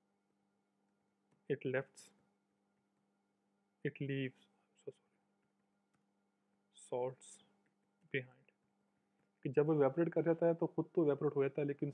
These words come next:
salt पीछे छोड़ जाता है। अच्छा, अब ये जो salt का जो है ना,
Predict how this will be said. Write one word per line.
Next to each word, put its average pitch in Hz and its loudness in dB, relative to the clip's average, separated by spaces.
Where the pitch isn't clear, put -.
salt 139 0
पीछे 147 -6
छोड़ 127 -4
जाता 131 -10
है। - -14
अच्छा, - -6
अब 147 4
ये 170 6
जो 180 6
salt 170 4
का 190 4
जो 185 4
है 147 -4
ना, 156 -4